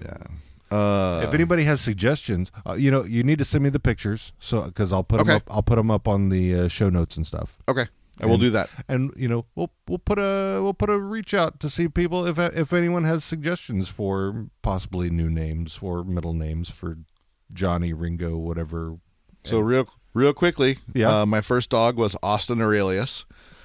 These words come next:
Speaker 2: Right.
Speaker 1: His grandson was Leonidas Aurelius.
Speaker 2: <laughs>
Speaker 1: Um, and then Opie, his name was actually Opulent McGillicuddy Langtoon
Speaker 2: <laughs>
Speaker 1: McDuff.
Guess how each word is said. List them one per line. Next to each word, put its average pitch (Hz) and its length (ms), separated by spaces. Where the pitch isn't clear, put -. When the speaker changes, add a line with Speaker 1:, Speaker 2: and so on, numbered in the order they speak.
Speaker 2:
Right. 82 220
Speaker 1:
His 110 280
grandson 110 840
was 90 500
Leonidas 113 680
Aurelius. 87 840
Speaker 2:
<laughs> - 60
Speaker 1:
Um, 82 800
and 95 340
then 101 540
Opie, 120 600
his 107 340
name 107 460
was 92 580
actually 87 520
Opulent 101 540
McGillicuddy 98 720
Langtoon 92 480
Speaker 2:
<laughs> 101 100
Speaker 1:
McDuff. 104 560